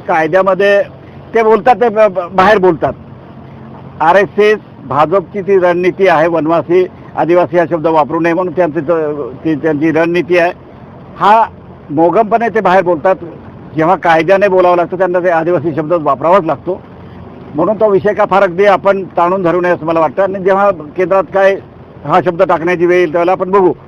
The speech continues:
विश्व आदी दिवस साजरे करण्यासाठी सार्वजनिक सुट्टी डिक्लेअर करणं, याच्यासाठी मी प्रस्ताव, मी मंत्री असताना प्रस्तावही ठेवला होता,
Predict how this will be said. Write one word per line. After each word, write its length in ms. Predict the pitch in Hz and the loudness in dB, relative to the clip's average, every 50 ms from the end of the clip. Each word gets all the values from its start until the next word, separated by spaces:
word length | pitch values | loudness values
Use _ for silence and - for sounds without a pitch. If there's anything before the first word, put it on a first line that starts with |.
| - - - - - - - - _ _ _ _ _ _ _ - - | -20 -20 -20 -20 -20 -20 -20 -20 _ _ _ _ _ _ _ -16 -6
विश्व 260 | 139 156 170 - - 196 | -2 -2 -2 0 2 2
आदी 220 | 185 170 165 180 | 2 4 2 2
दिवस 240 | 165 175 180 185 170 | 2 4 4 2 2
साजरे 440 | - - - 180 165 156 156 170 185 | 0 -2 -2 0 0 0 0 0 0
करण्यासाठी 680 | 165 180 160 156 165 143 156 160 139 156 185 185 190 | 0 0 0 -2 -2 -2 -2 -2 0 2 2 0 0
सार्वजनिक 680 | 175 - - - - 185 156 160 165 160 175 170 175 - | -2 -6 -12 -10 -4 -2 -2 0 0 0 0 0 -2 -2
सुट्टी 280 | - 170 143 127 175 | -4 -6 -2 0 0
डिक्लेअर 360 | 170 160 165 131 147 165 160 147 | 0 0 0 -2 0 0 0 0
करणं, 240 | 139 151 139 143 | 0 -2 -2 0
याच्यासाठी 440 | 147 151 156 156 175 165 175 170 190 | 0 0 0 0 -2 -2 0 0 -2
मी 140 | 180 180 180 | -2 -2 -2
प्रस्ताव, 500 | 156 165 160 160 - - 185 190 196 185 | -2 -2 -4 -4 -2 0 0 2 0 0
मी 380 | - - - - - - - 175 | -4 -10 -16 -20 -12 -8 -4 -2
मंत्री 260 | 175 180 175 160 190 | 0 0 0 0 0
असताना 400 | 180 156 - 190 185 185 190 190 | 0 0 0 -2 -2 0 0 -2
प्रस्तावही 460 | - - - - - 185 196 208 208 | -2 -2 -4 -2 0 0 2 2 2
ठेवला 240 | 180 185 180 175 175 | 2 2 4 4 2
होता, 220 | 165 - 170 170 | 2 0 -2 -4